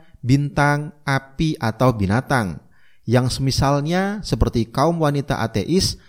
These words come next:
atau para penganut akidah materialisme yang mengimani materi atau benda dan mengingkari keberadaan Allah.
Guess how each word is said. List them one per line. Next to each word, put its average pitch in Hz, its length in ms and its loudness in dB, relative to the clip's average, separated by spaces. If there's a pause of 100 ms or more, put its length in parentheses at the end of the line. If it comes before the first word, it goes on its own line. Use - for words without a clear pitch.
(140)
atau 165 400 2
para 147 320 0
penganut 151 320 -2
akidah 156 560 0
materialisme 147 880 -2 (240)
yang 127 160 4
mengimani 117 480 0
materi 151 400 2
atau 143 240 0
benda 151 480 2 (240)
dan 117 160 6
mengingkari 104 480 0
keberadaan 90 480 0
Allah. 127 560 2